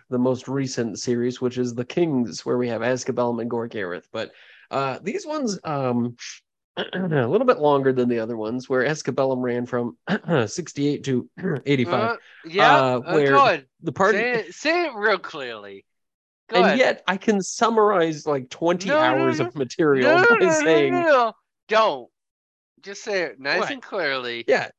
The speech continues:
Speaker 1: sixty, sixty-eight to eighty motherfucking five.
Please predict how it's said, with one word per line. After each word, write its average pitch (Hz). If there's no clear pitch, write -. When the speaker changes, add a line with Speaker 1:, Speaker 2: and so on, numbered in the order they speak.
Speaker 1:
sixty, -
sixty-eight 220
to 147
eighty 185
motherfucking 165
five. 135